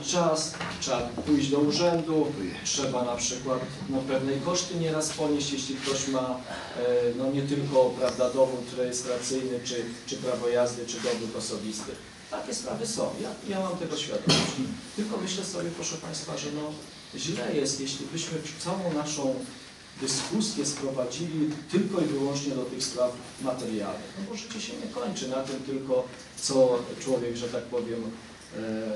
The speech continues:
no, m-, musi, musi, ktoś powie, w sen-, wymiarze materialnym stracić. I, y, ostatnie zdanie w tym wstępie za długim może. Proszę państwa, jeszcze raz podkreślam, ja, ja wiem, że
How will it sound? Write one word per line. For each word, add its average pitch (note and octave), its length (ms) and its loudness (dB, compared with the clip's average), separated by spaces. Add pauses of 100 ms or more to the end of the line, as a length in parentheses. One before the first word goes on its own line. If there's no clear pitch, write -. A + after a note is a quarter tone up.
no, A#2 60 -2
m-, C#3 1040 -4
musi, D3 420 6 (140)
musi, C3 300 2
ktoś B2+ 240 -4
powie, B2 280 -2 (320)
w - 60 -8
sen-, C3 200 2
wymiarze C3+ 400 4
materialnym A#2 600 -2
stracić. - 420 -12 (1040)
I, G#3+ 220 4 (480)
y, D#3+ 260 -2
ostatnie E3 460 0
zdanie C#3 360 2
w C3+ 120 0
tym B2+ 160 -2
wstępie C3 460 0
za C3 100 0
długim A#2+ 460 -4
może. A#2+ 180 -4
Proszę - 280 -6
państwa, - 340 -10
jeszcze F#3+ 220 -6
raz G#3 140 -6
podkreślam, - 500 -8 (120)
ja, C4 280 -10
ja C4+ 80 -6
wiem, C4 140 -2
że B2 120 -4